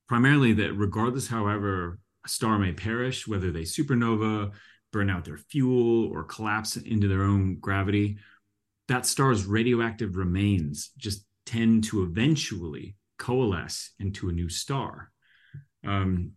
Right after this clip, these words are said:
and that means that all of the stars in the sky are essentially recycled from the remnants of other older stars, including our own.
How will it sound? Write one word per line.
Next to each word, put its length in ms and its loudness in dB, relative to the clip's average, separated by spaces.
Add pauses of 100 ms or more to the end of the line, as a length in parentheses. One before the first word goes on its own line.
and 140 4
that 80 4
means 240 8
that 220 2
all 340 2
of 80 0
the 80 -4
stars 360 -2
in 60 -2
the 60 -2
sky 320 -2
are 100 0
essentially 400 0
recycled 680 -4 (460)
from 160 0
the 100 4
remnants 540 4
of 200 -4
other 480 -2 (360)
older 580 0
stars, 800 -6
including 400 0
our 160 0
own. 340 -6